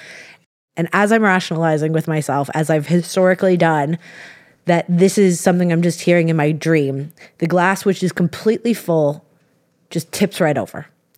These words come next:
And there's spillage of water everywhere. And I just thought, "Okay, so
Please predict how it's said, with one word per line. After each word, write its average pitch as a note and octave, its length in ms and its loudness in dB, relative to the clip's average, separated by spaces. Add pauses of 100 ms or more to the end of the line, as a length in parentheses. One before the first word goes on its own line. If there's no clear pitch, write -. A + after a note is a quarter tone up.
(200)
And D#3 300 -4
there's D3+ 180 -2
spillage C#3 560 -4 (360)
of D#3 160 -2
water C3+ 360 0 (140)
everywhere. D3 600 -4
And D#3+ 140 -6
I F3 120 0
just E3+ 280 -4
thought, D#3 380 -4 (800)
"Okay, E3+ 420 0
so E3 600 0